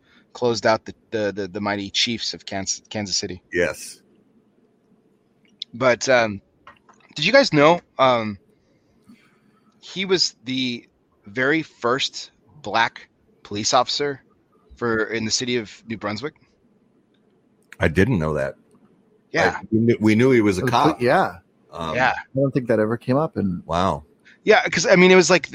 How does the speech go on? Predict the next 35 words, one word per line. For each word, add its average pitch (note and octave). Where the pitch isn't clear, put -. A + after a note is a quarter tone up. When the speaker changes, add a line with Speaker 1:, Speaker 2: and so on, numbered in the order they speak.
Speaker 1:
it E3+
was, D#3
and D3+
I D3+
even, E3
I C3+
prepped G3+
it, C#3
I B2+
prepped F#3+
him F#3
beforehand, A2
um, G#2+
'cause A#2
I, A2+
I, A#2+
I, A#2
I B2
wanted D#3
to C3
ask A#2+
him G#2+
a G2
question, G#2
and -
I A#2
was A2
like, A2+
"Dean," C3+
I, B2
I, B2+
and B2
I've, A2+
I've G#2
had G2+